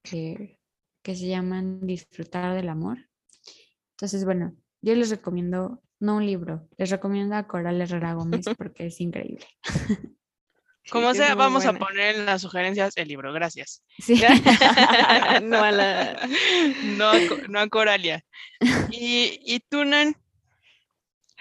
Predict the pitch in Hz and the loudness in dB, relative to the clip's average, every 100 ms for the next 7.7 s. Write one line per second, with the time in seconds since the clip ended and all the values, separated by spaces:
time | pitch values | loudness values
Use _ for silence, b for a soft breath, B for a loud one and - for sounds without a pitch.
0 | - 226 233 220 262 - 262 254 220 254 | -12 -8 -6 -6 -8 -6 -6 -4 -6 -8
1 | _ 285 294 220 220 220 220 214 226 220 | _ -4 -2 -2 0 0 0 -2 -2 -4
2 | - 190 202 - 202 202 185 180 180 202 | -2 -4 -4 -6 -6 -4 -4 -6 -6 -6
3 | 202 202 202 - 226 220 220 226 240 226 | 0 2 0 -2 -4 2 2 4 4 4
4 | 220 226 233 214 196 202 - _ - 220 | 2 0 0 -2 -6 -8 -14 _ 2 6
5 | 208 190 196 190 190 190 180 175 175 - | 6 6 4 4 0 0 0 -2 -4 -8
6 | - 208 _ _ _ _ - 202 226 - | -10 -14 _ _ _ _ -10 -10 -8 -8
7 | 214 - 190 190 202 233 | -8 -8 -10 -8 -6 -8